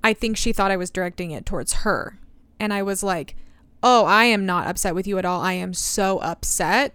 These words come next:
that this is happening to this girl. I'm really sorry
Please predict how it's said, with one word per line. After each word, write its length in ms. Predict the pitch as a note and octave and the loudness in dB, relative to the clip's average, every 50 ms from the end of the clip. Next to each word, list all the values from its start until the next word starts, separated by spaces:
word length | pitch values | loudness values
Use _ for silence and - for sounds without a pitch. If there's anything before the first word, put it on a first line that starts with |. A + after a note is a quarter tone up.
| - | -6
that 260 | G3+ G3+ F#3+ - F#3 | -4 -4 -4 -4 -4
this 220 | F#3 G3 F#3 - - | -4 -4 -2 -2 -4
is 100 | F#3 - | -4 -4
happening 420 | F#3 F#3 F3+ - - F#3 F#3 F3+ F3+ | -2 -4 -2 -2 -4 -6 -6 -4 -4
to 100 | G3 F#3 | -4 -2
this 180 | F3 E3+ - | -2 -4 -4
girl. 240 | - - F3 F3 F3+ | -4 -4 -2 -2 0
I'm 220 | F3 F3+ F#3 F#3 | -2 -2 -2 -4
really 200 | F3+ F3 E3+ E3 | -6 -6 -4 -4
sorry 680 | F3+ - - - F3 F3 F3 F3+ F#3+ G3+ A3+ B3 C4+ C#4 | -2 0 0 2 2 2 2 2 2 2 0 0 -2 -4